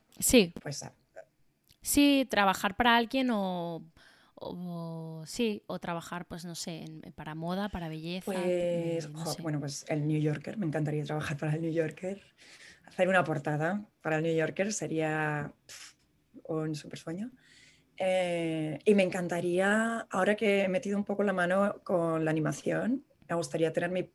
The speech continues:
Speaker 2: mi propia serie de dibujos
Speaker 1: Ujú.
Speaker 2: animados. Eso me, me chiflaría.
Speaker 1: Es que es, eh, yo creo que es muy divertido, ¿no?
Speaker 2: Sí, y, mm, a veces, por ejemplo,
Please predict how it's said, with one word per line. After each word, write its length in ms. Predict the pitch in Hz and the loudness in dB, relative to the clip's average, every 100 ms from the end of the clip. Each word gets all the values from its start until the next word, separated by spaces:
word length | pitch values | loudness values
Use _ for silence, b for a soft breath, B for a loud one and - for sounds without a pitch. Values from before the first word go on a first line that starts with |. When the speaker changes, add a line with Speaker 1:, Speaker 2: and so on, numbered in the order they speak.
| - | -8
Speaker 2:
mi 180 | 175 165 | -4 -2
propia 280 | 170 156 180 | -2 -2 -2
serie 220 | - 175 | -2 0
de 40 | 180 | 0
dibujos 260 | 165 165 208 | 0 0 -2
Speaker 1:
Ujú. 40 | |
Speaker 2:
animados. 640 | 170 151 151 156 156 - _ _ _ _ _ _ _ _ _ B B B B B B B _ _ _ _ - | -2 0 0 -2 -6 -12 _ _ _ _ _ _ _ _ _ B B B B B B B _ _ _ _ -4
Eso 180 | 175 | 0
me, 180 | 190 190 185 | 2 2 2
me 100 | 180 | 0
chiflaría. 840 | - 147 202 _ - 160 156 151 - _ _ _ - | -2 -6 -10 _ -4 0 2 0 -4 _ _ _ -6
Speaker 1:
Es 160 | 190 - | -4 -2
que 100 | 196 | -4
es, 120 | - - | -6 -6
eh, 280 | 185 185 180 | -6 -4 -4
yo 80 | |
creo 140 | 180 190 | -6 -6
que 40 | |
es 120 | 208 226 | -6 -2
muy 100 | 202 | -2
divertido, 540 | 175 170 185 185 175 | -2 -6 -6 -4 -4
¿no? 180 | 180 330 _ _ _ _ - | -6 -10 _ _ _ _ -10
Speaker 2:
Sí, 560 | - - 240 254 226 - | -4 4 8 8 8 4
y, 540 | 220 208 202 202 196 185 | 2 4 4 2 0 0
mm, 220 | 180 139 B B B | -4 -8 B B B
a 60 | 190 | 4
veces, 240 | 208 262 | 6 6
por 120 | - | 2
ejemplo, 560 | 262 277 277 226 185 | 4 6 4 6 4